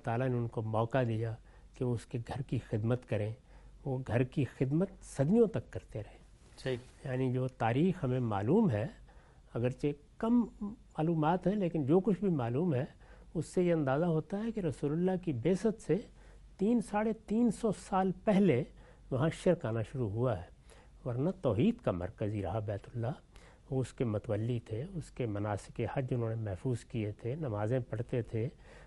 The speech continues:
Speaker 1: وہ ایک مسلمان قوم کی حیثیت سے اپنی ذمہ داریاں انجام دیتے رہے،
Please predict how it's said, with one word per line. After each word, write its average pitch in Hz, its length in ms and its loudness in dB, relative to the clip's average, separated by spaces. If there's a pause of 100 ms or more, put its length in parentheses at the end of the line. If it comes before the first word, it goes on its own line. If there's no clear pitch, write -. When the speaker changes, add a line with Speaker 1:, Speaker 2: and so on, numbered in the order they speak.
(120)
Speaker 1:
وہ 156 80 6
ایک 151 180 4
مسلمان 156 640 4
قوم 117 280 2
کی 104 180 -4
حیثیت 117 460 -4
سے 123 100 -2
اپنی - 460 -4
ذمہ 107 240 -2
داریاں 113 380 -4
انجام 101 360 -4
دیتے 95 340 -8
رہے، - 180 -12